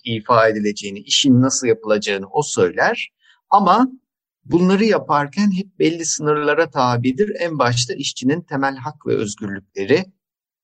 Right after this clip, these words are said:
sınır çizer. Özel hayat alanına dokunulmaması gerekir. Kişisel verilerin ortaya konmaması, paylaşılmaması gerekir. Halbuki şu an biz işverenlere sonsuz bir kontrol mekanizması, yani biz demeyeyim de teknoloji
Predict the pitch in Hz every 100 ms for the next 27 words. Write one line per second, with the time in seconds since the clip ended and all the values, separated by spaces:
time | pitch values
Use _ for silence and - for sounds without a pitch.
0 | _ - - 139 120 - - 190 - -
1 | - _ _ _ _ _ 135 131 143 139
2 | 127 127 135 131 120 120 127 123 120 -
3 | 127 123 117 107 101 98 98 90 - -
4 | - - - _ _ _ 135 123 139 156
5 | 147 139 139 131 123 123 139 127 117 120
6 | 127 135 _ 131 139 127 110 101 - -
7 | 123 123 127 147 139 131 117 - 98 95
8 | 90 - - - - - - - 165 214
9 | 214 208 175 120 _ _ - - 240 196
10 | 214 254 - _ _ 180 170 127 - 160
11 | - 165 165 165 170 214 208 180 180 -
12 | 220 190 190 - 180 151 175 170 147 127
13 | 131 120 110 117 113 101 - - - 120
14 | 123 156 190 202 247 175 - 180 180 180
15 | 180 175 233